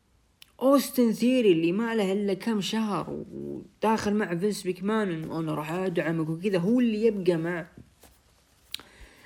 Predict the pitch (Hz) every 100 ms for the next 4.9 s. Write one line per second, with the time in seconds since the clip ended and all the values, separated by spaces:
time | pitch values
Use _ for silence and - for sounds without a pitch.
0 | - 160 165 160 156 151 185 208 208 220
1 | 185 175 170 226 226 208 196 226 202 156
2 | 156 - _ _ _ _ _ _ - 277
3 | 262 - - 277 214 202 170 233 262 -
4 | 254 254 233 240 233 240 269 262